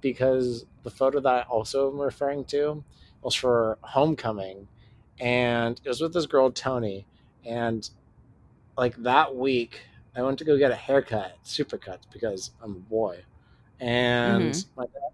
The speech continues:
Speaker 1: like, typically I go with my mom, but my dad took me this time, and he goes, "Do you want me to go inside with you?" I'm like, "No, I think I got it." He goes, "You sure?" I'm like, "I think so." And when she asked me what I want, I was like, "I want a three all around."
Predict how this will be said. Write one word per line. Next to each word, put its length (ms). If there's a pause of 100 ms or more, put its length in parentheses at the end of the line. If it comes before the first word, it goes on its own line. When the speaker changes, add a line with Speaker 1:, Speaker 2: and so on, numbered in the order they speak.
(120)
Speaker 1:
like, 260
typically 280
I 40
go 140
with 80
my 120
mom, 360
but 120
my 160
dad 640
took 200
me 100
this 220
time, 220
and 100
he 80
goes, 340 (680)
"Do 60
you 60
want 180
me 60
to 40
go 120
inside 280
with 140
you?" 140
I'm 60
like, 260
"No, 320
I 100
think 160
I 80
got 260
it." 60
He 80
goes, 160
"You 60
sure?" 240
I'm 80
like, 220
"I 80
think 280
so." 420 (680)
And 120
when 100
she 140
asked 200
me 60
what 140
I 60
want, 240
I 40
was 80
like, 140
"I 40
want 220
a 40
three 220
all 200
around." 580